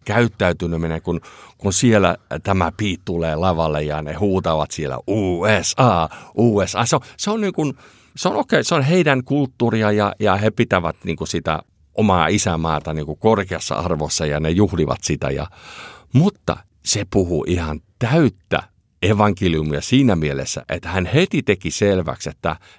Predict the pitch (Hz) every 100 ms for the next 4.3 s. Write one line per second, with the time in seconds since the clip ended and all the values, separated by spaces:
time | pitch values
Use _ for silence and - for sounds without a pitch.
0 | - - 95 143 117 120 117 98 - 80
1 | - 101 104 - - 85 - 85 80 -
2 | 117 113 101 - 76 113 139 104 113 95
3 | 85 - 90 87 80 92 117 113 95 85
4 | 90 87 95